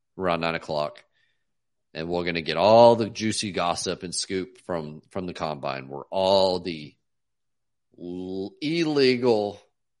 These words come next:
tampering and negotiations happen. Combine is a crazy place. And, uh, it's not just for the draft, man. That's when agents are talking to folks, and, uh,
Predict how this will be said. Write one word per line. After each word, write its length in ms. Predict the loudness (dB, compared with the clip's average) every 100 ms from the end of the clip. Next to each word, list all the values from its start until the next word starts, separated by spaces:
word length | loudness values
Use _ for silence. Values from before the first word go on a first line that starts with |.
| _ _ _ _ _ -6
tampering 600 | 0 0 0 -4 -4 -4
and 100 | -4
negotiations 880 | -4 -4 -4 -4 -4 -6 -8 -10
happen. 420 | -4 -4 -6 -16 -16 _ _ _ _ -2
Combine 560 | 2 2 2 2 2
is 140 | -2 -8
a 40 |
crazy 460 | -8 -2 -2 -2 -10
place. 480 | -8 -8 -8 -12 -18 _ _ _ _ -10
And, 320 | -4 -2 0
uh, 280 | 2 2 -2 -8 _ _ _ _ _ -20 _ -8
it's 240 | -4 -2
not 220 | 0 0
just 260 | 0 -4 -2
for 100 | -6
the 80 | -4
draft, 400 | -2 -2 -4 -8
man. 200 | -8 -4
That's 260 | -2 -4
when 140 | -8 -8
agents 680 | -8 -8 -8 -10 -10 -12 -10
are 80 | -10
talking 380 | -4 -4 -4 -10
to 60 |
folks, 580 | -8 -6 -6 -8 -14 -16 _
and, 460 | -12 -10 -10 -10 -8
uh, 300 | -8 -8